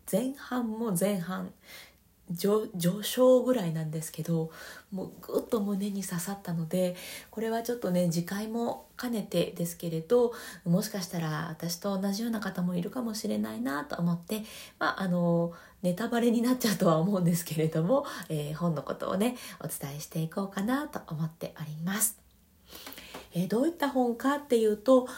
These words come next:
うーんと、有名というかね、ご存知の方多いかもしれないんですが、「叱る依存が止まらない」という本です。まだね、本当に最初の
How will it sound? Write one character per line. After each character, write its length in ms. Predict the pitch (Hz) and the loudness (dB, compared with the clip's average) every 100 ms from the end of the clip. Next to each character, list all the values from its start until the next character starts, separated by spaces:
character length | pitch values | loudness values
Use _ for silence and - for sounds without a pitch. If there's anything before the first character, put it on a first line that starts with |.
| - - | -8 0
う 60 | |
ー 320 | 240 240 233 226 | 4 4 4 4
ん 20 | |
と、 300 | 226 226 233 | 4 6 6
有 180 | 240 269 | 8 8
名 600 | 247 247 262 254 247 247 | 8 6 6 6 4 2
と 160 | - | 6
い 40 | 254 | 6
う 40 | |
か 240 | 247 185 208 | 6 2 4
ね、 160 | 202 | 2
ご 100 | 190 | 4
存 140 | 214 208 | 2 2
知 60 | |
の 80 | 185 | 2
方 200 | 175 185 | 0 2
多 80 | 202 | 2
い 20 | |
か 140 | 202 | 2
も 80 | 160 | -2
し 100 | 170 | -2
れ 100 | 170 | -2
な 120 | 156 | -2
い 20 | 151 | -4
ん 60 | |
で 80 | 151 | -8
す 120 | - | -2
が、 200 | 165 160 - - - - | 0 0 -4 -16 -20 -12
「叱 580 | - - 196 - 254 269 | -4 -2 -2 -2 0 2
る 240 | 277 277 - | 2 2 2
依 80 | 254 | 4
存 400 | 254 220 165 - | 6 6 4 0
が 240 | 156 - - | -2 -2 -6
止 120 | - 165 | -2 2
ま 160 | 220 | 2
ら 160 | 240 233 | 2 2
な 140 | 226 | 2
い」 180 | 220 220 - - _ _ | 0 -4 -16 -20 _ _
と 160 | - 285 | 2 6
い 100 | 254 | 6
う 240 | 269 349 - - | 6 2 -4 -16
本 280 | - 214 185 | -4 0 2
で 140 | 165 156 | 2 2
す。 160 | - _ _ - - - - - - - | -4 _ _ -20 -18 -16 -18 -20 -10 -4
ま 80 | |
だ 140 | 240 196 | 0 2
ね、 100 | 190 | 0
本 200 | 220 220 | 0 0
当 80 | 226 | 0
に 200 | 220 214 | 0 -2
最 220 | 220 226 | -4 -4
初 140 | 226 | -2
の 400 | 214 214 214 208 | 0 2 2 0